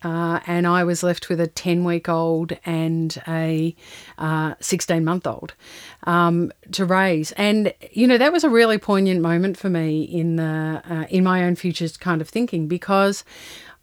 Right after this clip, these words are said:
I was incredibly conscious of the big concepts of agency, you know,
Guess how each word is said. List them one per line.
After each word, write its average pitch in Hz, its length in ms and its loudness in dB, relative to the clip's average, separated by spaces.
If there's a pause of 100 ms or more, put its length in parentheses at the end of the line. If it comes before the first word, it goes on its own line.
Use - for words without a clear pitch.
I 240 100 6
was 240 120 4
incredibly 285 720 2
conscious 247 760 -2
of 202 640 2 (140)
the 202 140 2
big 202 220 2
concepts 202 720 0
of 196 600 4 (100)
agency, 196 600 -2
you 160 200 -2
know, 196 240 2